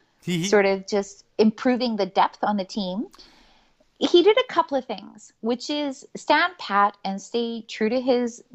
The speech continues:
Speaker 2: vision
Speaker 1: Oh,
Speaker 2: that
Speaker 1: yeah.
Speaker 2: he laid out several weeks ago, even though some fans, you know,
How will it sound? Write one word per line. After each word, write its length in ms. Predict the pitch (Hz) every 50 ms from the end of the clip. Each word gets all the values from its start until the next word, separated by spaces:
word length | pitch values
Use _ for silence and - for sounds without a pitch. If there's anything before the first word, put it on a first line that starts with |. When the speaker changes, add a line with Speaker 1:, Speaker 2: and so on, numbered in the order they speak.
| 202 -
Speaker 2:
vision 480 | - 175 170 170 - 170 160 190 240 349 _ _ _ -
Speaker 1:
Oh, 140 | - 110 113
Speaker 2:
that 120 | 101 - -
Speaker 1:
yeah. 140 | - 90
Speaker 2:
he 200 | - 196 185 196 196
laid 260 | 185 185 180 185 180
out 300 | 180 170 165 180 - - - - - - -
several 400 | - - - 165 175 202 214 226
weeks 280 | 208 214 214 - -
ago, 380 | - 180 180 170 185 226 285 320 _ _ _ _ _ _ _ _
even 260 | - 156 180 160 180 170
though 160 | 165 165 165
some 260 | 170 - 196 185 180
fans, 580 | - 196 175 180 185 180 185 180 180 - - _ _ _ _ _ _ _ _ _ _ _ _ _ _ _ _ _ _ _ _ _ -
you 460 | - 113 95 101 123 135 180 180 -
know, 160 | 160 151 156